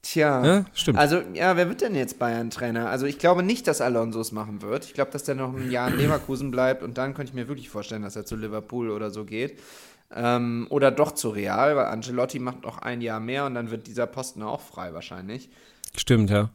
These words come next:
Speaker 2: Also,
Speaker 1: Also
Speaker 2: Real ist, glaub ich, so, ähm, das große, große Ziel eines Tages von, äh,
Speaker 1: Ja.
Speaker 2: Xabi Alonso.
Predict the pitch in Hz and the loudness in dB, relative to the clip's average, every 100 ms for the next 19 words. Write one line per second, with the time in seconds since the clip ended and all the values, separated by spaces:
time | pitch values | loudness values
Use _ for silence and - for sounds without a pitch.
0 | _ - - - - 127 123 135 127 131 | _ -8 -6 -6 0 6 10 10 8 6
1 | 123 123 151 165 - 147 143 139 135 - | 6 8 8 6 6 8 10 8 6 6
2 | 135 131 127 127 120 113 117 - 117 127 | 8 10 10 8 6 8 6 4 6 8
3 | 151 139 117 117 131 131 127 120 113 110 | 10 8 6 8 8 8 6 8 10 8
4 | 113 - - 127 139 170 196 214 127 151 | 4 0 2 6 8 8 8 6 4 4
5 | 147 143 147 160 170 - - 139 151 160 | 2 2 2 2 0 -2 2 4 6 6
6 | 165 165 147 147 147 120 143 147 135 143 | 4 2 2 2 4 4 4 6 8 8
7 | 147 147 | 8 6